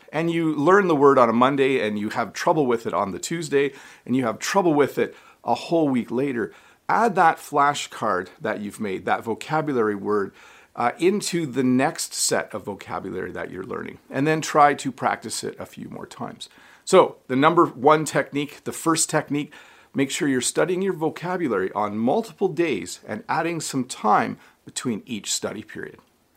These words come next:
Another thing you can do when learning English vocabulary that will help you remember it involves using a multi-mode approach to learning it. What do I mean by that?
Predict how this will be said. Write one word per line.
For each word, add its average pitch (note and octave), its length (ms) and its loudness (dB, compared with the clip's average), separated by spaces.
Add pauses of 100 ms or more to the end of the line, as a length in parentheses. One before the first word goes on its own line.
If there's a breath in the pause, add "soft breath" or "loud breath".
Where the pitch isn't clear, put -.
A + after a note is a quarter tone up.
(200)
Another C3+ 420 4
thing C#3 220 -2
you B2+ 160 0
can A2+ 160 -6
do B2 240 0
when A2+ 240 0
learning A#2+ 300 0
English A#2 320 -4
vocabulary A2+ 840 -2
that A#2 240 2
will A2 80 -6
help C3 340 -2
you C#3+ 100 -4
remember A#2+ 560 0
it G#2+ 160 -2 (400 loud breath)
involves C#3 800 2
using C#3 480 0
a B2 220 0
multi-mode C3+ 1500 2
approach - 640 -4
to - 100 -4
learning A#2 300 0
it. G#2 120 -6
What C#3+ 220 0
do D3 140 4
I C3 140 6
mean C#3 440 -2
by A#2 240 2
that? A#2+ 340 2